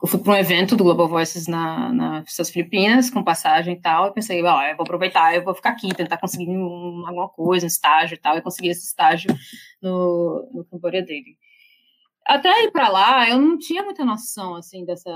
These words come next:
dessa relação de poder, né, de que, do que, que os correspondentes internacionais exercem nesses países de terceiro mundo. Assim, pra mim era só uma coisa linda, uma pessoa ir lá e reportar sobre uma situação diferente, né, fazer uma ponte com o seu país.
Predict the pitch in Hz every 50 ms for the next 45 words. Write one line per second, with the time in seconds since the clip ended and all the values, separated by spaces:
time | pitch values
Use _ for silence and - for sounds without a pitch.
0 | 165 165 165 160 - - - - _ - - _ 185 185 - 185 190 190 196 190
1 | 190 202 196 190 180 - 196 196 196 190 - 185 185 185 180 175 165 170 170 165
2 | 170 170 165 180 - _ 185 180 175 175 175 170 - _ _ - - _ _ _
3 | - - - 170 185 196 196 - - _ _ 240 226 220 - - 208 190 190 190
4 | - 202 180 180 170 175 180 175 - 175 175 170 165 - 185 170 160 160 160 165
5 | 170 165 160 165 - - - - - 160 160 160 160 156 - _ _ 170 160 156
6 | 156 160 160 156 160 156 - 143 151 - - 160 160 160 156 156 143 - - _
7 | _ _ _ _ _ _ _ _ _ _ _ _ _ _ 170 170 - 180 170 165
8 | 185 185 185 185 196 220 262 285 285 - 311 277 277 294 302 311 320 311 311 277
9 | 269 302 349 330 302 247 233 254 254 233 175 170 170 165 165 165 - 185 190 -
10 | 190 185 190 190 196 196 196 170 170 175 185 190 - 185 175 185 180 - 190 -
11 | _ - 160 156 175 175 170 170 170 - 175 165 160 160 165 160 156 - - 170
12 | 165 - - 175 170 - _ 185 175 165 151 160 175 175 165 - - 160 156 156
13 | - 170 165 180 180 180 - - - 175 180 185 190 180 - - _ 175 - 180
14 | 160 - 175 170 156 151 156 170 180 175 165 156